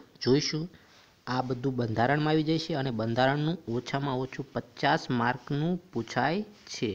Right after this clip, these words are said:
દરેક પરીક્ષામાં. તો તમારે આ બધું ફરજિયાત કરવાનું રહેશે. તો ચાલો આપણે આ શોર્ટ ટ્રિક બંધારણનો most આઈ એમ પી વીડિયો ચાલુ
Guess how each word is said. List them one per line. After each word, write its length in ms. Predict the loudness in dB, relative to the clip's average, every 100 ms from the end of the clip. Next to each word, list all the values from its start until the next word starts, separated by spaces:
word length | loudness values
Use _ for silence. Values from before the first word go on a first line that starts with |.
| -6 -18 -20 -20 -6
દરેક 480 | 0 0 0 -6 0
પરીક્ષામાં. 540 | 2 2 0 -4 -4
તો 100 | -6
તમારે 360 | -4 2 2 2 -2 0
આ 140 | 0
બધું 300 | 0 -2 -4
ફરજિયાત 580 | -4 -6 -6 -4 -4 -4 -6
કરવાનું 440 | -4 -4 -4 -6 -8 -4
રહેશે. 420 | 0 0 -2 -10 -12 -20 -20 -20 -20 _
તો 260 | -2 -2 -4 -2
ચાલો 200 | 0 2
આપણે 300 | 0 0 -2
આ 100 | -4 -8 -16 -18 -14 -6
શોર્ટ 220 | -6 -6
ટ્રિક 160 | -10 -10 -6
બંધારણનો 540 | -2 0 0 0 -2 -2
most 260 | -4 -6 -8
આઈ 60 |
એમ 60 | -8
પી 120 | -6
વીડિયો 240 | -4 -4 -6
ચાલુ 300 | -6 -6